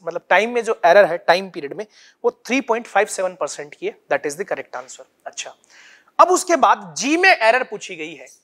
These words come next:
तो ग्रेविटेशनल एक्सीलरेशन में एरर की यदि मैं बात करूं, सबसे पहले तो उसके फॉर्मूले की बात करते हैं। टाइम पीरियड का जो फॉर्मूला मेरे पास आ रहा है, that is given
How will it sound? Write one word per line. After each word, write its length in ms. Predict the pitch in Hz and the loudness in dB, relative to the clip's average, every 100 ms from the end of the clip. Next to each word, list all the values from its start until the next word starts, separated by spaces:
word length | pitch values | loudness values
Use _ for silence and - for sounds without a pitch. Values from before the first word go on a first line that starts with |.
| _ _ _ _ | _ _ _ _
तो 60 | 247 | -8
ग्रेविटेशनल 880 | 170 190 214 277 320 311 262 202 190 | 0 4 4 4 0 0 -4 -6 -4
एक्सीलरेशन 640 | 214 - 269 262 240 247 | -2 -2 0 2 0 -4
में 200 | 190 220 | -6 0
एरर 220 | 196 202 233 | 4 4 2
की 160 | 240 | 0
यदि 160 | 202 214 | -2 -2
मैं 140 | 214 | 0
बात 220 | 165 165 | 2 2
करूं, 180 | - 170 | -2 -8
सबसे 280 | 190 214 240 | -6 -2 0
पहले 220 | 233 220 | 2 2
तो 100 | 226 | 0
उसके 180 | 220 - | -2 -4
फॉर्मूले 480 | - 175 180 214 220 | -2 0 0 0 -2
की 120 | 180 | -4
बात 220 | 139 135 | -10 -10
करते 280 | - 127 127 | -16 -18 -20
हैं। 80 | 120 _ _ _ _ _ _ _ _ _ _ 220 | -20 _ _ _ _ _ _ _ _ _ _ 2
टाइम 300 | 226 330 330 | 2 0 0
पीरियड 260 | 330 320 | 0 2
का 100 | 302 | 4
जो 120 | 302 | 2
फॉर्मूला 500 | 311 196 185 208 285 | 0 2 2 2 2
मेरे 180 | 240 214 | 2 0
पास 280 | 214 208 185 | 0 -2 -2
आ 80 | 160 | -6
रहा 260 | 143 - | -6 -10
है, 280 | 127 110 - _ _ _ _ _ _ _ _ _ _ _ _ | -12 -14 -20 _ _ _ _ _ _ _ _ _ _ _ _
that 220 | 175 214 | 2 2
is 180 | 311 269 | 2 -2
given 200 | 247 240 | 0 2